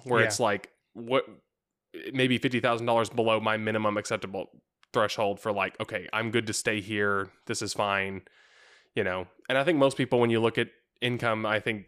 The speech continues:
Speaker 1: they, if you, I think if you were to track people's income and happiness over their lifetime, I think most people actually don't make the most amount of money at their last job. They, I think most people will actually make more money at one point in their life, but then take a pay cut at some point in their life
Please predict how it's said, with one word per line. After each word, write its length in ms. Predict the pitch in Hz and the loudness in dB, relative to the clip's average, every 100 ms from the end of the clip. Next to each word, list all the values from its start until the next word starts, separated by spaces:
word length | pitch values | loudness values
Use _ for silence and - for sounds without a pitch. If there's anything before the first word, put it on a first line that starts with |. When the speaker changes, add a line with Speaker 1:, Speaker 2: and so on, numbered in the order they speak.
| - | -4
Speaker 1:
they, 260 | 110 104 98 _ _ _ _ - | -2 -2 -6 _ _ _ _ -14
if 120 | 113 | -6
you, 180 | 120 117 | -2 -2
I 40 | |
think 120 | 135 | -2
if 80 | 127 | -2
you 80 | 117 | -2
were 100 | 117 | -2
to 80 | 107 | -2
track 260 | - 127 117 | 0 -2 0
people's 220 | 120 113 | -4 -4
income 460 | 110 117 110 107 - | -4 -4 -4 -6 -8
and 220 | 107 104 | -10 -8
happiness 440 | - 113 110 107 113 | -6 -4 -2 -4 -4
over 140 | 104 | -4
their 100 | 101 | -6
lifetime, 640 | 98 104 - - 98 98 92 _ _ - - - _ _ _ _ - | -2 -2 -4 -6 -6 -8 -12 _ _ -20 -20 -20 _ _ _ _ -4
I 60 | 131 | 0
think 120 | 147 | 4
most 180 | 131 131 | 4 4
people 500 | 131 123 113 104 101 - _ | 2 4 4 2 -4 -14 _
actually 420 | 123 131 - 127 | -4 -2 -4 -4
don't 320 | 117 117 120 90 _ _ _ - | 0 2 2 -2 _ _ _ -4
make 280 | 123 117 - | -2 -2 0
the 40 | |
most 260 | 123 120 - | 2 2 2
amount 160 | 123 117 | 0 2
of 40 | |
money 240 | 110 113 117 | 2 2 2
at 60 | |
their 100 | 120 | 2
last 320 | 110 107 110 - | 2 2 0 -2
job. 400 | 101 104 123 127 _ _ _ _ _ | -2 0 -2 -8 _ _ _ _ _
They, 320 | - 117 110 98 _ - | -2 0 -2 -8 _ -10
I 60 | 120 | -4
think 180 | 127 | 0
most 180 | 117 113 | 0 0
people 240 | - 113 113 | -2 -2 0
will 140 | 113 | 2
actually 280 | 107 113 120 | 0 0 -2
make 180 | 113 110 | -2 0
more 160 | 110 | 0
money 280 | 113 110 110 | 2 2 0
at 80 | 101 | -2
one 160 | 110 117 | -2 -2
point 200 | 131 117 | -2 -2
in 40 | |
their 120 | 110 | 0
life, 300 | 107 110 117 - | 0 0 -2 -2
but 100 | 117 | -4
then 140 | 110 | -4
take 200 | - 120 | -4 -4
a 60 | 117 | -4
pay 180 | - 107 | -4 -6
cut 340 | - 120 120 | -4 -4 -4
at 100 | 120 | -4
some 200 | - 131 120 | -2 -4 -2
point 180 | 131 | -2
in 60 | 117 | 0
their 120 | 127 | 0
life 440 | 123 123 135 135 | 2 2 0 -6